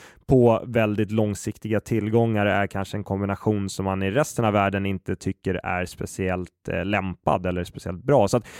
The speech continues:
det, det är klart att man är orolig. Det är klart att det kommer behövas till massa med saker här de närmaste åren för att lösa den situationen. Så att det gäller att titta väldigt noga på varje, eh, individuellt case för att försöka förstå vilket,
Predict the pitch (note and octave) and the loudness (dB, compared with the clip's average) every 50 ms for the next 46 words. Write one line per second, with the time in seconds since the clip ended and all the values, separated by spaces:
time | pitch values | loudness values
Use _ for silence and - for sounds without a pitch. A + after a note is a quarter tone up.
0 | - - - - C#3+ - - D3+ D3 D3 - E3+ C#3 B2+ B2 B2+ B2 B2 - C#3+ | -18 -18 -4 -2 0 0 4 4 4 6 6 4 4 4 2 2 2 4 6 6
1 | D3 C3+ B2+ B2 C#3+ D#3 C#3+ B2+ A#2+ A2 A#2+ A#2+ - B2 A2 G#2+ G#2+ A2 - A2+ | 6 8 8 8 8 8 8 6 6 4 4 2 2 0 -2 -2 -4 -4 -2 -2
2 | A#2 A2 G#2+ A2 G#2+ G#2+ G#2 - - - - C3 A#2 A2+ A2 A2 A2 A#2 B2 A#2 | 0 2 2 4 4 4 2 0 -4 -4 -2 0 0 0 0 -2 -2 -2 -2 -4
3 | - - - - - - C3 A#2 G#2+ G#2+ G#2+ G#2+ G#2 G#2 - - - - C#3+ C3+ | -4 -6 -12 -10 -2 2 2 2 4 2 2 2 2 0 -2 -4 0 2 4 4
4 | B2+ - - G#2+ G2+ G2+ G#2 G#2 G#2+ G#2+ G#2 G2+ G#2 G2 - - A#2+ A#2+ A#2 G#2+ | 4 2 0 0 0 0 0 0 0 0 2 2 0 0 0 2 2 2 2 2
5 | F#2 G#2 G2 F#2 G#2+ A2 G#2+ G2+ G2 - - G#2 G2+ G2+ G2+ G2+ G2+ F#2+ - _ | 0 -2 -2 0 2 2 2 2 0 0 -2 -2 0 -2 -2 -2 -6 -8 -10 _
6 | - - - G#2+ - _ _ G#2+ G#2+ - C#3+ C#3 B2+ A2 G#2+ G2 F#2+ F#2+ F#2+ - | -14 -8 -6 -8 -8 _ _ -4 0 2 4 4 4 2 0 0 -2 -2 -2 -2
7 | G#2 F#2 G#2+ A2 A#2 A#2 A#2 A2+ A2 G#2 - G#2+ G2 G2+ G2 G2+ G#2 F#2+ G#2+ G#2+ | -4 0 2 2 4 4 4 4 2 2 0 -2 -2 0 0 0 0 0 2 2
8 | G#2 G#2 G2+ G2+ G#2 G2 G2+ G2 G2 G2 G2 G2 G2 G2+ G2+ G2+ G2+ F#2+ - - | 2 2 2 0 -2 -2 0 0 0 2 2 2 2 2 2 2 0 0 -2 -4
9 | E2+ G#2 G#2 G2 F#2+ F#2+ F#2+ F2 G2 G#2 G2 G2 G2+ F#2+ G2+ G2 F#2+ F#2+ - - | -4 -4 -2 -2 0 -2 -2 -2 -2 -2 -2 -2 0 2 2 0 0 -2 -6 -12
10 | _ - - G#2+ G2+ G2 F#2 - - G2+ F#2 - - G2 - F2 - F#2+ - - | _ -4 0 0 0 0 0 -2 -2 -4 -4 -2 -6 -6 -6 -6 -8 -8 -6 0
11 | - A2+ G#2 G2+ F#2+ G2 F#2+ - G2 | 2 4 4 4 2 0 -2 -2 -6